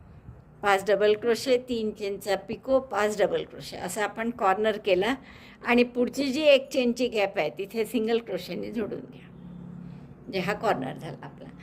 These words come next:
आता या पुढच्या एक चेनच्या गॅपमध्ये इथूनच डायरेक्ट काय करायचं, चार डबल क्रोशे, तीन चेनचा पिको, चार डबल क्रोशे, डबल क्रोशे वन, टू,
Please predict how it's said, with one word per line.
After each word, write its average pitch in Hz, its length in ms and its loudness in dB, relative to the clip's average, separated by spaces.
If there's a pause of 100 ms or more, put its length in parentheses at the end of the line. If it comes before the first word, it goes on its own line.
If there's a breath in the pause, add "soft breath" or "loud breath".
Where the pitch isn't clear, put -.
(380 loud breath)
आता 240 160 4
या 262 160 6
पुढच्या 254 480 0
एक 262 340 2
चेनच्या 247 520 0
गॅपमध्ये 208 680 4 (180)
इथूनच 240 600 0 (180)
डायरेक्ट 214 360 0
काय 226 140 4
करायचं, 240 380 2 (160)
चार 233 220 6
डबल 208 300 4
क्रोशे, 190 400 -2 (120)
तीन 247 240 0
चेनचा 190 380 -2
पिको, 180 460 -2
चार 196 300 0
डबल - 320 -4
क्रोशे, - 360 -20 (760 loud breath)
डबल 202 240 6
क्रोशे 202 380 -2
वन, 202 380 2 (1700)
टू, 196 300 4